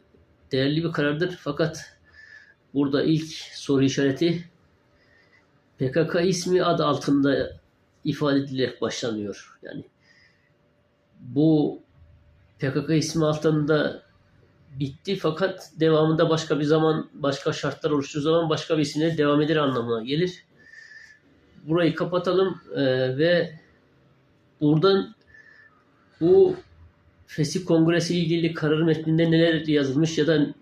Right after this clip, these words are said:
ne talep edilmiş, onlarla ilgili kısa benim, e, kendi, e, okumalarımla sizlere ifade edeceğim. Kimsenin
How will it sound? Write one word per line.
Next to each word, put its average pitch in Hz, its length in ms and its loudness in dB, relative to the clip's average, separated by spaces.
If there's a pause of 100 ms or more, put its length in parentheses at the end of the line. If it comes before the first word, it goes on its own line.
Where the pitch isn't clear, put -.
(120)
ne 151 260 2
talep 156 300 -2
edilmiş, 147 520 -2 (300)
onlarla 156 360 2
ilgili 156 260 0
kısa 165 440 -4 (960)
benim, 185 380 4 (1200)
e, 131 360 -2
kendi, 160 480 2 (520)
e, 131 240 -2 (100)
okumalarımla 165 800 2
sizlere 135 380 -2
ifade 120 280 -6
edeceğim. 120 280 -6
Kimsenin 143 640 -2